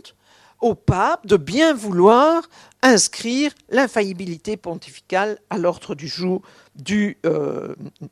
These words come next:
du concile. Et en fait, les adversaires y sont pris de court, et, euh, dans la précipitation, ils vont réunir cent trente-sept signatures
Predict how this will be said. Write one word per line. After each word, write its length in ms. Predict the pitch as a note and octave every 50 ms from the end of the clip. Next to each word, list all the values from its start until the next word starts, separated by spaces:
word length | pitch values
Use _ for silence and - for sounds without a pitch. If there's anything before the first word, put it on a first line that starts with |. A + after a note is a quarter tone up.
| _ -
du 140 | C3+ F#3 E3
concile. 400 | - D#3 A2+ - - - - - _ _ _ _ _ _ _ _ _ _ _ _ _ _
Et 100 | - B3+
en 100 | A#3+ G3+
fait, 360 | F3+ - - E4 E4+ - _ A3+
les 260 | A3 G#3 G3 - G#3
adversaires 720 | F3+ C#3+ E3+ D#3 F3+ - - - - C4+ D4 D4 C4+ -
y 80 | A#3+ G#3
sont 200 | - - F#3 F3
pris 240 | - - - B3+ A3+
de 100 | F3+ E3+
court, 580 | - - - F#3+ G3+ B3 G4+ G4+ - - _ _ _ _ _ _ _ _ _ _ - - - _ _ _
et, 340 | A3 B3+ B3 B3 A#3+ G#3+ - -
euh, 300 | F#3 F#3 F3 E3+ E3+ D#3+
dans 220 | D#3+ D3 A3 A3 G#3+
la 120 | G#3+ G3
précipitation, 1160 | - - - A3+ F#3 - - G3 - - F3 _ - - - - - - F#3+ G#3 A#3 D4 D#4+ - _ _ - - - - _ _ _
ils 160 | - C4+ B3 F#3+
vont 220 | F#3+ B3 A3+ G3+
réunir 720 | G#3 A#3 A#3 G3+ F#3+ F#3+ F3 E3 F3+ G#3 A#3+ C4 C#4 C#4 - _ _ _ _ _
cent 300 | - - - C#4 B3+ A#3+
trente-sept 640 | - - A#3 A3+ G#3 C4 - - - A#3+ A3 F#3 -
signatures 800 | - - F3+ F3+ F3+ F3 D#3+ - - - - A3 B3 C#4+ F4+